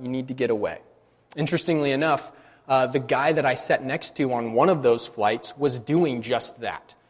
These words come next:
He was just leaving San Francisco to go to Memphis 'cause he needed to get away, clear his head. Well, I'm not the adventurous type. I don't get that itch. But maybe you do. Maybe even as I'm saying these things, you're thinking, "I'd like to get away.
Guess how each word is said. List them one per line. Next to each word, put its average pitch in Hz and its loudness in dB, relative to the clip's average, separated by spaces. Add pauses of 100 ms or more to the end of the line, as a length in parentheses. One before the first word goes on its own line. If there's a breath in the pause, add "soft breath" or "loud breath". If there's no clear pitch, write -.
(140)
He 143 0
was 147 0
just 139 -8
leaving 143 0
San 156 0
Francisco 147 2
to 139 -6
go 135 0
to 143 0
Memphis 120 -4
'cause 117 -16
he 120 -8
needed 127 -4
to 127 -2
get 123 0
away, 87 -4 (420 soft breath)
clear 147 6
his 135 2
head. 90 -4 (1040)
Well, 131 -4
I'm 156 4
not 190 4
the 190 6
adventurous 151 2
type. 139 4
I 120 0
don't 151 0
get 147 -4
that 165 2
itch. - -4 (320 soft breath)
But 147 2
maybe 214 8
you 240 10
do. 165 10
Maybe 170 8
even 202 10
as 196 8
I'm 196 6
saying 190 6
these 180 2
things, 170 2 (240 loud breath)
you're 170 8
thinking, 151 0 (320 soft breath)
"I'd - 0
like - -2
to - -12
get 95 -8
away. 113 -8